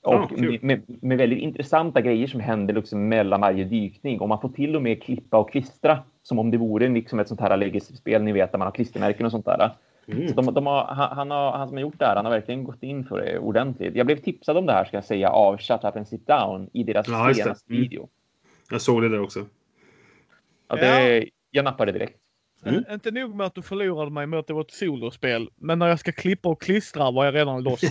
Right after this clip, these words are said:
Speaker 2: <laughs> Ja, när det faktiskt lägger sig av det. Ja, äh,
Speaker 3: Ja.
Speaker 2: jag skulle säga det som sagt att man kan ju spela det, som jag sa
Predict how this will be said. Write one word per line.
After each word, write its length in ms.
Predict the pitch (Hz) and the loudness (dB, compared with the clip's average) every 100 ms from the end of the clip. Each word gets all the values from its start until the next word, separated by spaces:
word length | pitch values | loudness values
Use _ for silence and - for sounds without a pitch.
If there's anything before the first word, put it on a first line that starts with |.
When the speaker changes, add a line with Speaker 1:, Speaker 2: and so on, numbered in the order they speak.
| - | -2
Speaker 2:
<laughs> 160 | 190 - | -2 6
Ja, 340 | 151 151 147 | 10 10 8
när 80 | 139 | 6
det 60 | 135 | -2
faktiskt 320 | 135 131 _ 147 | -4 -4 _ -6
lägger 340 | 139 127 135 | -4 -4 -6
sig 120 | 127 | -4
av 140 | 117 98 | -4 -2
det. 60 | |
Ja, 280 | 123 107 - 156 | -2 -2 0 0
äh, 60 | 156 | 0
Speaker 3:
Ja. 300 | 151 170 160 123 | 0 2 2 -2
Speaker 2:
jag 140 | 160 | -12
skulle 140 | - _ | -12 _
säga 220 | 160 156 | -4 -4
det 100 | 147 | -4
som 100 | 131 | -6
sagt 140 | 127 | -4
att 80 | 117 | -4
man 100 | 127 | -6
kan 200 | 135 139 | -8 -8
ju 60 | 135 | -10
spela 400 | 135 139 110 113 | -6 -4 -2 -2
det, 120 | 113 | -4
som 100 | 113 | -6
jag 100 | 107 | -8
sa 500 | - 104 98 98 90 | -2 0 2 0 0